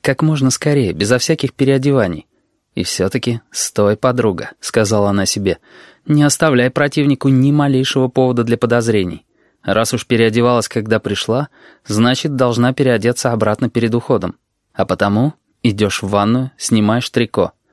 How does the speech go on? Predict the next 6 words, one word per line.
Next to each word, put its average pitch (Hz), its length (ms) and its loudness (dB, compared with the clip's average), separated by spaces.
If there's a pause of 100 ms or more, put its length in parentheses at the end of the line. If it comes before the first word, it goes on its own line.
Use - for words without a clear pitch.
(260)
стягиваешь 135 540 0
пропитавшиеся 110 760 -2
потом 104 340 0
лифчик 113 360 -2
и - 20 -2
трусики, 117 540 -4